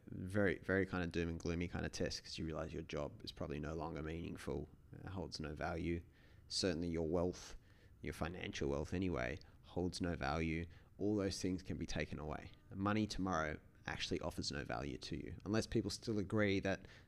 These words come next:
they're willing to exchange things for money. So it's a story, right? And, but that story means that it doesn't have any intri-, it, well, it doesn't have much intrinsic value apart from the material it's made from,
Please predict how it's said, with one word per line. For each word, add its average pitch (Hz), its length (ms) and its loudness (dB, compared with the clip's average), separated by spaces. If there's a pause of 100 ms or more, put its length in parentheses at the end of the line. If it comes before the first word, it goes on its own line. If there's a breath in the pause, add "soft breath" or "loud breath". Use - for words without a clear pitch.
they're 98 140 2
willing 98 200 4
to 95 140 0
exchange 95 440 4
things 85 180 0
for - 100 -4
money. 85 260 0 (1300 loud breath)
So 131 380 10
it's 113 160 4
a 123 40 6
story, - 440 0 (960 loud breath)
right? 107 300 4
And, 101 140 0
but 110 100 8
that 117 140 8
story 110 340 8
means 107 300 8
that 90 260 4 (420)
it 101 220 0
doesn't 101 260 4
have 98 220 4
any 95 400 2
intri-, 98 600 0
it, 92 140 -2
well, 90 160 2
it 80 60 0
doesn't 92 180 0
have 82 160 0
much 92 400 0
intrinsic 101 540 0
value 87 340 4
apart 90 260 2
from - 140 -4
the 85 80 -2
material 82 720 -2
it's - 180 -8
made 80 280 -6
from, - 260 -8